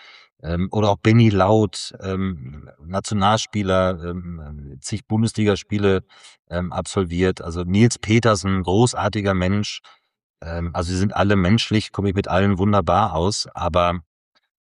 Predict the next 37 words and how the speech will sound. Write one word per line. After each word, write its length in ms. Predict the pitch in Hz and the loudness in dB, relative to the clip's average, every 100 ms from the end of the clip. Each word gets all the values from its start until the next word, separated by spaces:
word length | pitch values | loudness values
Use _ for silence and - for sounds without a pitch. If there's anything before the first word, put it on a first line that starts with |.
| _ - | _ -10
bei 140 | - 90 | -6 -4
Steffen 340 | - 113 107 | -2 0 0
und 80 | 101 | 2
mir 240 | 101 110 | 2 2
war 140 | 90 101 | 2 0
es 100 | 104 | -2
einfach 240 | 98 92 | -4 -4
diese, 300 | 98 90 95 - _ _ | -4 -4 -6 -8 _ _
dieses 240 | 82 82 - | -12 -12 -12
Perfect 460 | - 113 117 107 - | 0 0 2 -2 0
Match, 340 | 104 113 - | -2 -2 -6
diese 360 | - 92 92 82 | -8 -4 -6 -2
Wellenlänge. 680 | 95 104 107 104 104 98 98 - - _ _ - | 0 2 2 0 0 0 -2 -8 -20 _ _ -20
Ich 160 | - | -12
liebte, 720 | 85 90 101 - 98 92 92 76 | -6 -4 -6 0 2 2 2 -2
ich 160 | 82 82 | -6 -2
liebe 280 | 98 101 | 2 2
seine 300 | 95 90 92 | 2 2 0
Emotionalität, 1120 | 82 98 104 98 95 90 82 104 110 113 - - _ - _ _ - | 0 0 2 2 2 2 0 2 4 2 -4 -12 _ -20 _ _ -2
ähm, 720 | 87 90 87 85 82 80 - | 0 2 2 0 -2 -6 -10
ähm, 800 | 71 76 76 60 50 52 50 52 | -12 -10 -10 -12 -18 -20 -20 -14
seinen 260 | 78 87 87 | -2 0 2
Respekt 500 | 101 - - 123 - | 2 0 -2 -4 0
vor 220 | - 107 | 2 4
dem 160 | 101 95 | 4 2
Spiel. 560 | - 113 123 127 139 - - | 0 4 6 6 2 -6 -6
Ähm, 260 | 87 90 | -4 -2
er 80 | 85 | -2
hat 80 | 90 | -2
sich 180 | 92 92 | -4 2
nie 320 | 101 120 104 | 4 4 4
wichtiger 440 | 117 - 113 104 | -2 2 4 4
genommen, 520 | 101 101 104 104 92 - | 4 0 -2 -6 -8 -2
genommen 380 | 98 98 104 92 | 2 2 2 -2
als 180 | 90 | -4
das 100 | 98 | -4
Spiel, 480 | 90 - 101 107 113 | -8 -4 0 2 0